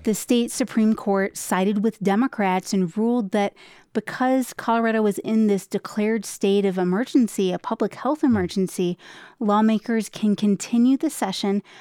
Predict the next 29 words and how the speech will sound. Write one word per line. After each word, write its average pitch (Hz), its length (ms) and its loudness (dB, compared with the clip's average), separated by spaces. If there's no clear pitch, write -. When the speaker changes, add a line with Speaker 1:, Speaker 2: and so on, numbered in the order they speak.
Speaker 1:
past - 460 -6
the 226 120 0
original 196 560 -2
end 202 220 2
date, 180 260 -2
which 190 220 -4
was 196 300 0
May 220 360 2
sixth. - 640 -6
Well, 233 240 2
what 240 140 2
that 220 180 4
means 233 300 4
is 202 240 2
the 214 100 0
clock 214 560 -2
starts - 440 -6
ticking 285 360 -2
again 196 340 2
whenever 190 360 0
lawmakers 185 520 -2
come 185 220 -4
back, 175 300 -2
so 196 160 -4
they're 202 280 0
not 208 260 -2
going 202 280 0
to - 160 -6
lose 208 540 -2